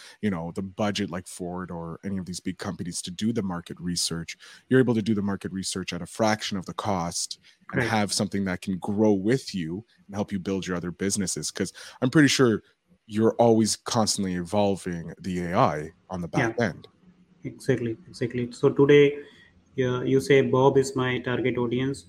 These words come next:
Speaker 2: You know certain characteristics of this Bob, right? And you are
Speaker 1: Hmm.
Speaker 2: also getting data while they are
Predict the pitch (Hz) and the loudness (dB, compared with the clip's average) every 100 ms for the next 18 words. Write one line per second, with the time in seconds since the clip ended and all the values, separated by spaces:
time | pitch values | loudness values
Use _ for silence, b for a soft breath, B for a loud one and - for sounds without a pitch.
0 | - 127 127 131 135 135 120 131 123 123 | -4 0 2 2 2 0 2 0 0 -2
1 | 123 - 120 120 - 127 - 135 123 - | -6 -10 -4 -4 -2 -4 0 -2 -2 -6
2 | - - 127 120 117 123 120 120 _ - | -16 -10 -6 -4 -4 0 0 -2 _ -4
3 | 123 123 127 123 123 123 123 135 127 127 | -4 -2 -2 0 0 0 -2 0 2 4
4 | 123 117 120 120 123 120 120 117 113 120 | 2 2 2 2 0 0 -2 -4 -4 -6